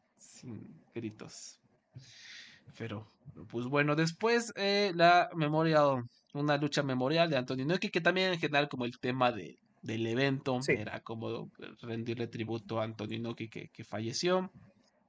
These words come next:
Speaker 1: Y aquí Satoshi Kojima, Togi Makabe y Yuji Nagata derrotaron a Minoru Suzuki, Tatsumi Fujinami y Tiger Mask, una lucha que, pues, no tienen que ver, que realmente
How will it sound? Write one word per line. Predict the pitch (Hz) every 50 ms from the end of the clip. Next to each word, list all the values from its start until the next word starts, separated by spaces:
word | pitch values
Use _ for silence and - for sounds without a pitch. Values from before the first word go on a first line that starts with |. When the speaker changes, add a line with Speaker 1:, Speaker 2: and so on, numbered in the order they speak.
| _ _ _ _ _ _ _ - - - - - _
Speaker 1:
Y | - 135
aquí | 127 127 - 160 165 165
Satoshi | 160 139 131 - 135 123 131 123
Kojima, | - 156 170 190 190 185 175
Togi | 165 139 131 131 131 123
Makabe | 127 127 123 - 127 123 123 117
y |
Yuji | 127 123 117 120 117
Nagata | 117 127 139 151 147 - 147
derrotaron | 127 120 117 120 120 - 127 120 123 127
a | 131
Minoru | 131 127 123 123 123 123 127
Suzuki, | - - - - 147 139 - 180 165
Tatsumi | - 123 123 - - 143 139 135 123
Fujinami | - - 131 131 135 147 151 151 156 160
y | 156 156 156 143
Tiger | - - 123 120 123 120 120 113
Mask, | 110 107 101 - - -
una | 120 117 110 98
lucha | 104 110 117 - - -
que, | - - -
pues, | - - - -
no | - 101 110 110
tienen | 110 113 104 110 113
que | - 147
ver, | 151 156 147 147 -
que | - 104
realmente | 104 107 101 - 110 - - - -